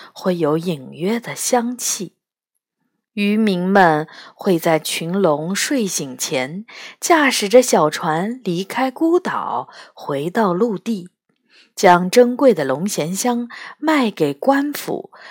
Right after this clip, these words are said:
得到丰厚的报酬。也有不少人因为弄错了时间，离开时被海中的漩涡卷走而丧命。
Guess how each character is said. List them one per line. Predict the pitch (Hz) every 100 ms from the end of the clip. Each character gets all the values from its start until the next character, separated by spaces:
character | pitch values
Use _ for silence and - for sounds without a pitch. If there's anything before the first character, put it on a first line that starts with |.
| -
得 | - 156
到 | 160 165 143
丰 | - 214 214
厚 | 247 214
的 | 160
报 | - 240 185
酬。 | - - - - _ _ _ _ _ _ _ _ _ _
也 | 226 240
有 | 220
不 | 202
少 | 240 214 185
人 | 175 170 180 202 - -
因 | - 330
为 | 302 269
弄 | 330 262
错 | 233 320
了 | 247 170
时 | - 160 196
间， | 285 285 285 294 - - -
离 | 160
开 | 165 190 175
时 | 175 - 147 151 165 - -
被 | - 220
海 | 185 - 156 127 143
中 | 214 226
的 | 220
漩 | 180 - 226
涡 | 180 214 226 233
卷 | - 170 147 214 320
走 | 143 120 - _ - -
而 | - 139
丧 | 143 - 220 147
命。 | 143 202 165